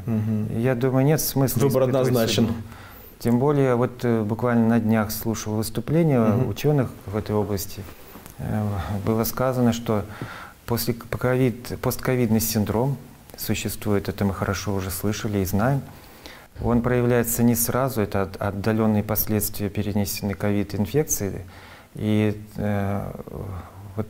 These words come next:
Speaker 2: до двадцати процентов переболевших, они здоровыми уже не станут никогда. Это очень печальный факт и пугающий. Э, э, вот все, что было до ковида, к ним уже полное здоровье не вернется.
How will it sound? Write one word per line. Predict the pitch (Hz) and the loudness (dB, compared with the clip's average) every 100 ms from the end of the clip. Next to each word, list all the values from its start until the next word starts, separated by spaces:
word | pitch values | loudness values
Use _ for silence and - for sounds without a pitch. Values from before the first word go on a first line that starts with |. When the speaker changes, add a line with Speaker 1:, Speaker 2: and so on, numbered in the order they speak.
| - | -6
Speaker 2:
до | 95 113 | -2 0
двадцати | 113 120 117 - | 0 0 -2 -2
процентов | 123 127 - 131 113 113 - | 0 0 0 2 0 0 -4
переболевших, | 113 110 113 131 156 - 101 - | -2 0 2 2 0 -2 -6 -2
они | 110 113 107 107 | 2 4 2 0
здоровыми | 104 110 117 131 117 104 | -4 0 0 2 2 2
уже | 98 101 | 0 0
не | 101 | -2
станут | - 104 95 92 | -2 -2 -2 -2
никогда. | 101 90 92 90 85 - - - - - | -4 -4 -6 -6 -8 -14 -20 -20 -20 -10
Это | 113 127 | -4 0
очень | 127 131 131 | 0 0 -2
печальный | - - 110 98 | -2 -2 0 0
факт | 104 107 90 - | -2 -4 -4 -8
и | |
пугающий. | 101 127 113 107 110 - 95 - - - - - - - - - - - | -4 -2 0 0 0 -4 -8 -10 -16 -20 -20 -20 -20 -20 -20 -14 -12 -8
Э, | 107 - | -8 -4
э, | 117 113 | -2 0
вот | 110 123 - - | 0 -2 -4 -10
все, | - - 135 | -6 0 0
что | - 123 | 0 -2
было | 117 120 110 | 2 2 2
до | 104 127 151 | 2 0 0
ковида, | 131 120 107 92 92 | 2 0 0 -4 -6
к | 92 | -4
ним | 98 120 127 | 0 2 2
уже | - | -4
полное | - 110 107 98 90 | -10 -4 -2 -2 -4
здоровье | 92 95 95 90 | -2 -2 0 0
не | 92 | 0
вернется. | 92 92 85 - - | 0 -2 -2 -4 -6